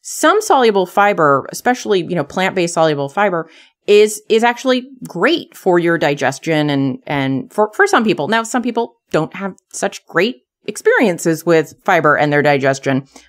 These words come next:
We'll go into that at some other point. But for the most part, uh,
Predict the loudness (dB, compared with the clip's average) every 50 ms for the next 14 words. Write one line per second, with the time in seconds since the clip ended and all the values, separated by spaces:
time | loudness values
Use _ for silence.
0 | _ _ -6 -2 0 0 2 2 0 2 2 2 0 0 -4 _ _ _ -4 -4
1 | 0 0 2 2 4 2 2 0 0 0 -2 -2 -4 -12 -20 -20 -20 -20 -20 _
2 | _ 0 2 2 2 0 -4 _ _ _ _ 0 0 2 4 4 2 2 2 2
3 | 2 4 4 2 0 -4 _ _ _ _ _ _ _ _ 2 4 4 4 4 2